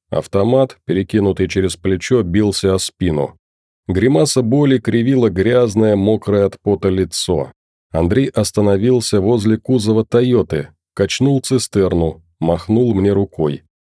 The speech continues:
Я вылез из кабины, бросился к нему. «Живой, Андрюха!» Едва сдерживая слезы, бормотал я. «Черт, ты же ранен! Тебя срочно надо...»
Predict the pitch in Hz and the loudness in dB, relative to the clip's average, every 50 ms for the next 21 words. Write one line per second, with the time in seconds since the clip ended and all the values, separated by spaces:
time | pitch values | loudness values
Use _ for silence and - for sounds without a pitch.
0 | _ _ 85 101 120 135 147 143 135 123 - 135 117 - - 135 131 110 98 101 | _ _ 0 2 2 2 2 2 0 0 -2 -4 -4 0 0 0 0 2 0 0
1 | 92 87 85 78 82 - _ _ _ 73 73 95 110 113 - - 110 101 - 110 | 2 2 0 -2 -4 -8 _ _ _ -6 -2 -2 -2 -2 0 -2 -2 -2 -2 -4
2 | 110 - 110 113 113 110 98 78 - - - _ _ _ _ _ _ _ 90 85 | -2 0 2 2 2 2 0 0 -4 -6 -8 _ _ _ _ _ _ _ -4 0
3 | 95 139 147 139 143 165 156 131 95 80 - - - 110 117 127 120 143 151 165 | 0 0 2 2 2 2 2 2 0 -2 -6 -6 -4 -2 0 0 0 2 2 2
4 | 147 117 - - 107 87 76 69 - _ _ _ _ 82 85 92 87 92 104 101 | 0 0 0 0 0 0 0 -4 -8 _ _ _ _ -6 -4 -4 -2 0 0 0
5 | 92 85 90 98 95 87 82 92 90 92 90 85 - - 107 113 123 120 95 90 | 0 0 0 -2 -2 0 -2 -2 0 0 0 -2 -2 -2 0 2 2 2 0 -2
6 | 82 73 73 87 85 90 92 90 - - 101 98 98 95 90 85 76 69 - - | -4 -2 -2 -2 0 0 0 -2 0 0 0 2 2 2 0 0 -2 -2 -4 -10
7 | _ _ _ _ - - - - 127 92 80 - - - _ - 143 131 131 151 | _ _ _ _ -6 -4 -2 0 0 -2 -2 -6 -14 -14 _ -4 -4 -2 0 0
8 | 147 151 151 147 139 127 113 90 78 73 71 - _ _ _ - - 113 117 135 | 0 2 2 2 2 2 2 0 -2 -4 -8 -10 _ _ _ -4 -2 0 2 0
9 | 117 - 123 127 147 - - 131 135 135 139 147 139 131 135 131 117 110 | 0 0 0 0 0 0 0 0 2 2 4 2 2 2 2 0 0 -2